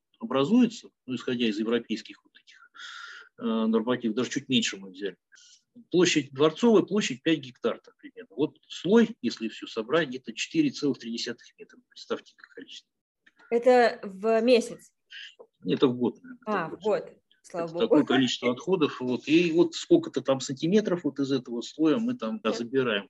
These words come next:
Speaker 2: И получается, те вещи, которые мы сдаём в контейнеры, часть идёт, э, на перепродажу в секонд-хенд, часть идёт, э, на какую-то социальную помощь,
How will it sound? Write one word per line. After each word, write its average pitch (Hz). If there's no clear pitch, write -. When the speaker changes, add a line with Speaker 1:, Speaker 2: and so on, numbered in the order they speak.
Speaker 2:
И 240
получается, 277
те 254
вещи, 269
которые 226
мы 214
сдаём 220
в 214
контейнеры, 254
часть 247
идёт, 190
э, 185
на 190
перепродажу 202
в -
секонд-хенд, 185
часть 269
идёт, 196
э, 185
на 190
какую-то 202
социальную 285
помощь, 277